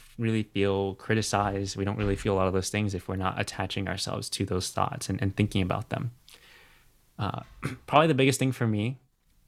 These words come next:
that I used to believe was that I had to think in order to make it through life.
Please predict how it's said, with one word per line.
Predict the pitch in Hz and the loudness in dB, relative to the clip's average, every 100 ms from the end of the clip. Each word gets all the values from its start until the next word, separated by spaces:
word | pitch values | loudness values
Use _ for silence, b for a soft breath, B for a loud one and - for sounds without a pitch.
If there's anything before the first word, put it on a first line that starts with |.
| _ _ _ - - | _ _ _ -14 -2
that | 117 | 2
I | |
used | 107 107 | 2 0
to | 123 | 0
believe | 113 110 117 - | 0 0 0 -4
was | 123 101 | -2 0
that | 98 - | 0 2
I | 117 | 2
had | 98 107 104 | 2 0 -2
to | 101 | -4
think | - 101 120 | -4 -4 -2
in | 110 | -4
order | 117 98 101 | -2 -2 -2
to | 98 - 92 92 - b b b b - - | -2 -2 -2 -2 -8 b b b b -16 2
make | 101 98 | 4 6
it | 110 - - - - - - | 4 0 -18 -20 -20 -20 -20
through | - 113 104 107 | -2 4 6 6
life. | 92 101 135 - | 4 2 0 -10